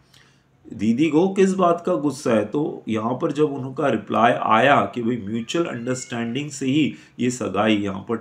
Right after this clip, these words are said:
टूटी है, तो यहाँ पर हमें पक्का यकीन हो गया कि भाई इस चीज़ में यहाँ पर कोई दो राय और कोई शक नहीं है। फिर मैंने उनसे अगला सवाल पूछा। अब, <clears throat> अब जो सवाल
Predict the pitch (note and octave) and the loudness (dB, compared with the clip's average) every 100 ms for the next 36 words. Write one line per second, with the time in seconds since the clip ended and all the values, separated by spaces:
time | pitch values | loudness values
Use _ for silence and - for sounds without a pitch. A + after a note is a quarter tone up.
0 | - C3 C3 C3 E3+ A#2+ F2+ - _ - | -4 -4 -2 0 2 2 -2 -8 _ -10
1 | B2 A2+ G#2 A2+ A2+ A2+ A2+ G#2+ - B2+ | -8 -6 -6 -6 -6 -6 -6 -10 -6 -2
2 | A#2 G#2 - A2 G#2 G#2 G#2 A2 - - | 0 -2 -4 -8 -6 -2 0 0 -4 -16
3 | - A#2+ G2+ D3 E3+ - D#3+ D#3 - B2+ | -6 -2 4 6 6 2 0 0 -4 0
4 | A2 G2+ G#2 G2 F#2 A2+ A2 - _ A2+ | 0 0 -4 -4 -2 -2 -4 -8 _ -2
5 | C#3 B2 G#2 G#2+ G#2 G#2+ A2 - - G#2+ | 0 2 0 2 2 2 0 -6 -4 -4
6 | G2+ G2+ G2+ - G2 - - G#2 F#2+ F2+ | -2 -4 -4 -6 -10 -10 -14 -12 -12 -12
7 | - - D3 C#3 C3 C3 A#2+ B2 G#2+ G2 | -16 -8 -6 -4 -4 -4 -6 -4 -2 -2
8 | G2+ G2 F#2 G#2+ - - F#2+ F#2 - _ | -4 -4 -6 -6 -8 -10 -10 -14 -18 _
9 | _ - _ _ - _ - - D#3+ E3+ | _ -20 _ _ -20 _ -6 -4 -4 -8
10 | - - F3+ C3 A2 - - F3+ E3+ F#3 | -6 2 6 6 2 -4 0 0 2 2
11 | F#3+ - A#2+ A#2+ A#2+ | 2 2 4 6 6